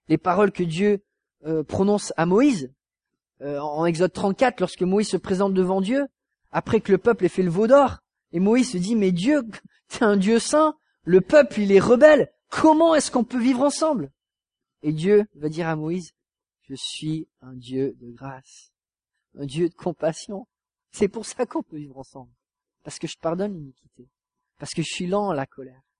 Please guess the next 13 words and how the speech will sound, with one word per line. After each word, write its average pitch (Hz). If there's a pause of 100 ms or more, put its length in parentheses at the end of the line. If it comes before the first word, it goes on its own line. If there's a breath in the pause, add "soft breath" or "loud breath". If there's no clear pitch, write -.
(480)
parce -
que 160
j'aime 147 (320)
même 160 (300)
les 127
pécheurs. 175 (3500)
Dieu 151
est 151
un 147
Dieu 165 (380)
qui -
fait 190
grâce. -